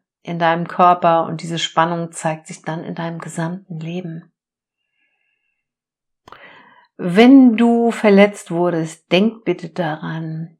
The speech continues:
nur verletzte Menschen verletzen auch Menschen.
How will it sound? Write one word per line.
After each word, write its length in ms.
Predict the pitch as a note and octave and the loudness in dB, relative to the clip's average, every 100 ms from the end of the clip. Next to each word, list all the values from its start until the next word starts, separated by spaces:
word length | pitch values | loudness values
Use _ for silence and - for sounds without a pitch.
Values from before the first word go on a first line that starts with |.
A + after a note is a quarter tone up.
| _ | _
nur 540 | F#3 F3+ G3+ G#3+ G#3+ G#3+ | -2 2 2 2 -2 -6
verletzte 760 | - F3+ F3 F#3+ - - F3+ | -6 -4 0 -2 -4 -12 -8
Menschen 760 | E3 D#3+ E3 F#3 - F#3 F3+ F3+ | -6 -6 -6 -8 -6 -6 -6 -8
verletzen 720 | - E3 E3+ F3+ - - E3 | -10 -10 -8 -10 -12 -14 -12
auch 340 | E3+ E3+ - | -10 -12 -12
Menschen. 680 | E3+ E3+ F3+ F#3 D#3 D3+ D#3 | -10 -6 -6 -8 -8 -10 -16